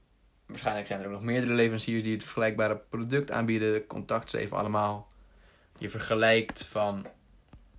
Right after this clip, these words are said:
"Goh, eh, deze leverancier is wel heel duur, dus nou, eh, ik weet niet waar dat vandaan komt, dat lijkt me een beetje raar." Die, die streep je af.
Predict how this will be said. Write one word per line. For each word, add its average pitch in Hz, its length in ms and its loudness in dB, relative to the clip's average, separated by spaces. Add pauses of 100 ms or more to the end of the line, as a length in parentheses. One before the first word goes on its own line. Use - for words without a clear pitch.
(100)
"Goh, - 400 0 (360)
eh, 101 560 0 (1600)
deze 117 260 0
leverancier 101 460 -4
is 95 80 -6
wel 101 200 2
heel 127 220 0
duur, 131 240 2
dus 107 160 -6
nou, 104 400 -6
eh, - 340 -12
ik - 80 -16 (120)
weet 107 140 -8
niet 104 80 -6
waar 104 100 -2
dat 104 140 -4
vandaan 104 280 -4
komt, 104 160 -6
dat 101 80 -8
lijkt 101 160 -2
me 101 60 -4
een 98 120 -4
beetje 101 140 -4
raar." 104 280 0
Die, 101 300 -8
die 101 100 -10
streep 107 300 -4
je 110 100 -2
af. 104 300 -2